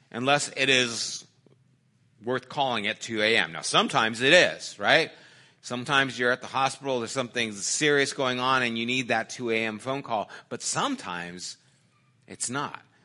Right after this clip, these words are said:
And that's part of, the, again, developing relationships. The lack of hospitality is really not something that we commit. It's something that we omit.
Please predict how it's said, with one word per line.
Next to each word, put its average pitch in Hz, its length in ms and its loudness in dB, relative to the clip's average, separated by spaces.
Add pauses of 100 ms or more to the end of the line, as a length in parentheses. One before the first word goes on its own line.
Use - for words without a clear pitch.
(100)
And 165 80 -12
that's 208 160 -8
part 165 280 0
of, 156 180 0
the, 151 60 -6
again, 135 500 0
developing 147 640 2
relationships. 139 1000 2 (800)
The - 160 -4
lack 196 300 4
of 202 100 -12
hospitality 160 1120 0 (960)
is 131 220 -2
really 180 560 4 (920)
not 160 280 0
something 175 460 -2
that 131 220 0
we 127 160 -2
commit. - 760 -8 (380)
It's 120 180 -2
something 160 460 -2
that 139 200 0
we 123 400 -2 (220)
omit. 110 560 -8